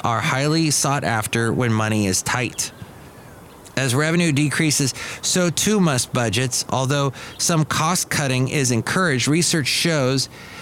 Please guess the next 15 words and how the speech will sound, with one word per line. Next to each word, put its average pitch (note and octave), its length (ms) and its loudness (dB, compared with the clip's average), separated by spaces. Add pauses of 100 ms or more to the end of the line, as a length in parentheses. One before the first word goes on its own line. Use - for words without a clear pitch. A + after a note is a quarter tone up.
(200)
that D3 160 0
those F3 260 2
who F3+ 80 4
make D#3+ 220 2
precise F3 560 0
cuts - 420 -2
fare D#3+ 640 0 (240)
better C3 680 0
than C3 240 2
those C#3+ 360 2
with B2+ 120 2
wide-ranging C3 920 2
cuts. - 400 -2
For C3+ 180 0
example, C3 520 0